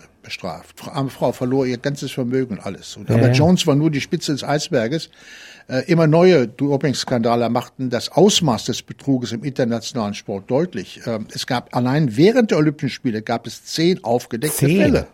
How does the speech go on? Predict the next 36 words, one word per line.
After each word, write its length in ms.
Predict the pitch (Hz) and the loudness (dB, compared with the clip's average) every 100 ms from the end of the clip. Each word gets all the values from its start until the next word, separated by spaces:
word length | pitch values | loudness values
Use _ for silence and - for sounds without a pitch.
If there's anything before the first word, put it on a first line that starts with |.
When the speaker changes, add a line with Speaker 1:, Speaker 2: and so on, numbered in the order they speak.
| - | -8
Speaker 1:
Ja. 200 | 170 120 | 0 2
Speaker 2:
Während 240 | 165 180 160 | 4 2 0
der 100 | 127 | -2
Spiele? 380 | - 123 82 95 | -2 -2 -2 2
Speaker 1:
Während 180 | 226 285 | 4 6
Speaker 2:
Wow. 60 | |
Speaker 1:
der 60 | 247 | 4
Spiele. 320 | - 208 127 - | 2 2 2 -2
Vorher 420 | - 226 247 147 | 2 6 6 4
waren 180 | 135 127 | 0 -2
schon 160 | - | -4
über 320 | 190 185 185 - | 0 0 2 2
einundvierzig, 720 | 185 202 - 220 220 - - | 2 2 0 -2 -2 -4 -2
also 140 | 135 | -2
einundvierzig 640 | 147 175 208 - 101 160 - | 0 0 0 -2 -2 -2 -2
Sportler 460 | 147 131 127 98 - - - - | 0 0 0 -6 -10 -20 -20 -20
ausgedünnt 1000 | - 143 151 - - 123 - 151 175 - | -2 0 0 -2 -2 0 4 6 8 6
worden 340 | 123 113 117 131 | 2 2 2 -2
sozusagen. 680 | 131 - 131 123 127 185 | -2 -2 -2 -2 -4 -2
Speaker 2:
Hm. 320 | 123 104 92 90 - - | -2 0 -2 -6 -12 -2
Speaker 1:
Und 120 | 151 | 2
hinterher 400 | 160 139 147 147 | 4 6 4 4
gab's 260 | 151 147 | 0 -2
dann 120 | - 151 | -2 -2
noch 160 | 147 | -4
große 280 | - 151 - | -2 -4 0
Sachen. 200 | 127 110 | -2 -2
Also 180 | 120 123 | -4 -4
zehn 420 | - - 220 185 | -2 0 2 2
während 340 | 151 151 147 135 | 2 0 -2 -4
der 60 | |
Spiele 400 | - - 139 196 | -6 -6 -2 -2
und 120 | 180 | 0
darunter 400 | 135 143 160 151 | 0 2 0 -2
auch 120 | 156 156 | -4 -4
diesen 380 | 160 143 147 | -6 -4 -6